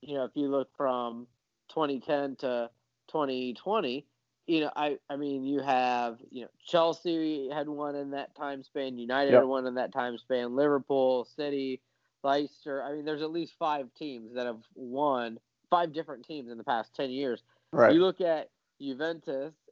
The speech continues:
Speaker 1: in Italy, what, nine years in a row? You look
Speaker 2: Nine.
Speaker 1: at Bayern Munich, the, the only two teams who have won in the past ten years are Bayern and, uh, Borussia Dortmund. And then, um,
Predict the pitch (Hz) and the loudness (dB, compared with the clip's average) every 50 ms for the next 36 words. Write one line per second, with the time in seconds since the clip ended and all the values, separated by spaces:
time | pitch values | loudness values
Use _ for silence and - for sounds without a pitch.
0 | _ - 135 127 - 143 151 151 127 117 113 120 135 139 - - 123 123 110 107 | _ -14 -12 -10 -6 -4 -4 -2 -2 -2 -4 -4 -6 -8 -6 -4 -4 -2 -2 -2
1 | 123 127 135 139 139 131 127 123 117 127 120 117 113 110 113 113 117 120 120 143 | -2 -2 -2 -2 -2 -2 -2 -2 -2 -2 -4 -2 -2 0 0 0 -2 0 0 2
2 | 165 165 160 160 131 135 120 123 135 139 147 147 143 139 131 147 156 143 131 - | 6 10 10 10 10 10 6 4 4 4 2 0 0 0 0 0 0 0 -2 -4
3 | - _ _ _ _ _ - 127 135 143 - _ _ 143 135 147 156 170 180 175 | -6 _ _ _ _ _ -4 -4 -2 -2 -4 _ _ -4 0 2 2 4 2 2
4 | 151 - 170 165 143 - - 160 165 160 151 139 139 - - _ _ _ 123 143 | 0 0 -2 -4 -4 -2 -2 -4 -2 -2 -4 -8 -10 -12 -16 _ _ _ -2 0
5 | 139 135 131 123 120 123 123 139 147 143 135 127 123 - 139 127 120 - - - | 2 2 2 2 0 0 0 2 2 2 0 -2 0 0 0 0 0 -2 -8 -10
6 | 131 127 139 143 127 123 120 107 110 120 120 123 131 131 131 127 123 120 117 117 | -8 -4 -4 -2 -2 -2 -2 -2 0 2 2 2 2 0 -2 -4 -6 -6 -8 -10
7 | - - 123 120 117 110 110 120 127 127 - - 127 113 104 101 135 151 143 - | -10 -6 -4 -4 -4 -2 -2 -2 -2 -2 -2 -6 -8 -6 -4 -2 -2 -2 -2 -4
8 | 120 120 139 - _ _ _ _ _ _ _ 139 135 131 131 139 139 139 139 139 | -8 -12 -12 -14 _ _ _ _ _ _ _ -6 -6 -2 0 0 0 2 2 0
9 | 135 139 - - 139 135 135 131 131 131 131 127 131 | -2 -2 -4 -2 -2 0 0 0 -2 -2 -4 -4 -6